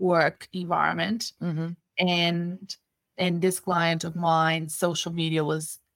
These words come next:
Speaker 1: not very conservative. <laughs>
Speaker 2: Oh.
Speaker 1: And, you know, and his partner was saying, "This is not gonna help my career. I'm very ambitious for my career."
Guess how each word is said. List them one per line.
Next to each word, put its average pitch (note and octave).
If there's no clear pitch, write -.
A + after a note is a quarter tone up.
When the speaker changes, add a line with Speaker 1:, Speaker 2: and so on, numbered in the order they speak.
Speaker 1:
not E3+
very G3+
conservative. B3
<laughs> C4
Speaker 2:
Oh. A#3+
Speaker 1:
And, A#3
you B3
know, B3+
and A#3+
his G#3
partner A3
was G#3
saying, G3
"This A3
is -
not G3+
gonna G#3+
help -
my G3+
career. F#3+
I'm E3+
very G3
ambitious G3+
for F3+
my E3
career." E3+